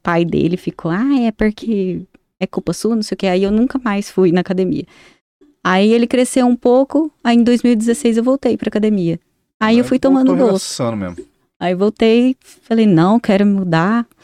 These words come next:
Speaker 1: E aí, aos poucos, assim, eu não queria mais ser magra. Eu queria ser forte, eu queria me sentir forte. E hoje em dia,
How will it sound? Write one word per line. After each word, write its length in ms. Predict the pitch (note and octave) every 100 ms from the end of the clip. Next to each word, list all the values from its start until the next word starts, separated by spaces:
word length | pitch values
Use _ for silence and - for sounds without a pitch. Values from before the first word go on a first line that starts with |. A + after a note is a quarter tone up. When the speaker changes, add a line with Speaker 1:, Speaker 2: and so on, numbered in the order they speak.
| _ _ _ -
Speaker 1:
E 880 | G3+ G3 F#3+ F3+ F3+ E3+ D3 E3 F#3 _ _
aí, 340 | - F#3+ G3+
aos 180 | A3+ A#3
poucos, 400 | - A#3 A#3+ A#3+
assim, 180 | B3 B3+
eu 60 | A#3+
não 200 | A#3+ B3
queria 340 | C#4 C#4 C4+
mais 200 | G#3+ F#3
ser 100 | G#3+
magra. 360 | G3+ - - B2
Eu 100 | C#3+
queria 280 | - D3 F3+
ser 180 | A#3
forte, 420 | - B3+ G3 F3+ -
eu 40 |
queria 160 | E3+ F3
me 100 | F#3
sentir 340 | G#3+ A3 B3
forte. 480 | - A#3 F3 - F#3+
E 60 |
hoje 200 | F#3+ F#3
em 80 | G3
dia, 340 | E3+ F#3+ B3